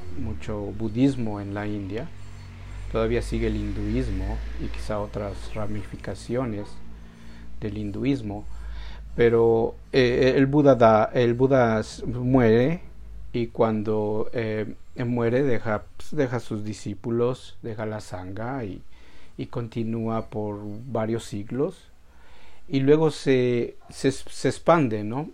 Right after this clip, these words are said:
Empieza el movimiento budista a, a expandirse en toda Asia, ¿no? Entonces hay dos corrientes, que es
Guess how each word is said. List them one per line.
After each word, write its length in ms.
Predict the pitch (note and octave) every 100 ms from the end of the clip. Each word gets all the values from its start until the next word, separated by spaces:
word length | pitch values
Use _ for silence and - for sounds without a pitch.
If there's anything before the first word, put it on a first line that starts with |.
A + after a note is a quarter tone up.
| - - - -
Empieza 1080 | A#2+ A2+ - B2 A#2+ - A#2+ A2+ A2 A2
el 180 | A2+ A2
movimiento 840 | A2 G#2+ A2+ A2 A2+ A2 - A2
budista 840 | G#2+ A2 G#2+ A2 - A2 A2 G#2+ - - - - -
a, 120 | G#2+
a 420 | A2 G#2+ G#2+ A2+ G#2+
expandirse 960 | - A#2 A2 G#2+ G2+ - A2 A2 A#2+
en 120 | G#2+
toda 460 | - G#2+ G#2 G#2+ G#2+
Asia, 480 | - F3 - G#2 G2
¿no? 200 | G#2 C#3
Entonces 560 | B2 A2 G#2 A#2 - - - -
hay 180 | A#2+ A#2+
dos 200 | B2 -
corrientes, 800 | C3+ A#2+ B2 B2 A#2 A#2+ A2
que 220 | - G#2 G#2
es 160 | -